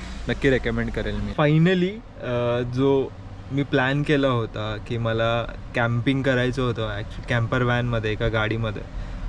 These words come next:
so ते झालेलं आहे. अ, आणि, अ, मी सक्सेसफुली, अ, एक रात्र काढली त्या गाडीमध्ये. कम्फर्टेबल नव्हतं तेवढं, but, अ,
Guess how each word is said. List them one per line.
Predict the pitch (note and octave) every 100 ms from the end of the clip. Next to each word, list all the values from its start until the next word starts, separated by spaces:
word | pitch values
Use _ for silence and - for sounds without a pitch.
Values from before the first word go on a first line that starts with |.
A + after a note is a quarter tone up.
| - -
so | B2 - D3
ते | D3
झालेलं | C#3+ C3 C3+ D3+ C#3+
आहे. | A2+
अ, | A2 - A2 A2 A2 G#2+ G2 -
आणि, | A#2 A#2 B2+ B2+ B2
अ, | B2+ B2+
मी | C3 C3 C#3+ C#3+ - - - - - - - - - - - - - -
सक्सेसफुली, | D3+ - F3+ E3+ - D#3 E3+ F3+ F3
अ, | C3 C3+ C3 C3 -
एक | C#3 C#3
रात्र | C#3 C3+ D#3 D3
काढली | D3+ C3+ C3 D3
त्या | D3+
गाडीमध्ये. | C3+ A#2+ A#2+ A#2+ A#2 C3+ D#3 - -
कम्फर्टेबल | C3 B2+ D3+ D3+ D#3+
नव्हतं | D#3 C#3 D3
तेवढं, | D#3+ C#3+ C#3 G#3+ - - - - A2+
but, | B2 B2 C#3
अ, | C3+ C3+ C3